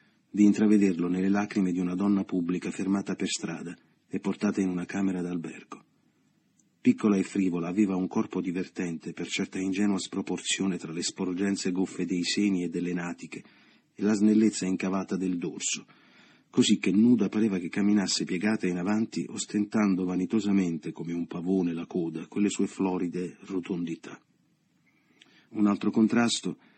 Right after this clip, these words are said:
stava nel fatto che ella offriva quelle sue seduzioni rosee e sciupate, avvolte in certi miserabili veli neri, e li portava un po' di traverso, come un travestimento di carnevale, cenciose gramaglie improvvisate.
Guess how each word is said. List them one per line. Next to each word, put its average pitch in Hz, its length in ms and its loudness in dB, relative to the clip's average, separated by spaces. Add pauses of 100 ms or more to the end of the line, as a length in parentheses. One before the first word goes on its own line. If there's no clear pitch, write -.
(140)
stava 104 300 2
nel 104 140 6
fatto 110 340 0
che 104 100 0
ella 92 240 4
offriva 87 680 -2
quelle 85 240 -4
sue 110 260 4
seduzioni 90 720 0
rosee 87 500 -2
e 82 40 -4
sciupate, 82 760 -8 (380)
avvolte 113 540 2
in 107 140 6
certi 104 320 0
miserabili 95 640 2
veli 85 300 0
neri, 78 420 -6 (320)
e - 100 -6
li 92 100 2
portava 98 400 0
un 92 100 -2
po' 101 100 0
di 95 140 0
traverso, 87 580 -6
come - 220 -10
un - 100 -10
travestimento 90 600 -4
di 87 100 -2
carnevale, 85 680 -8 (520)
cenciose 104 560 2
gramaglie 95 480 2
improvvisate. 85 840 -6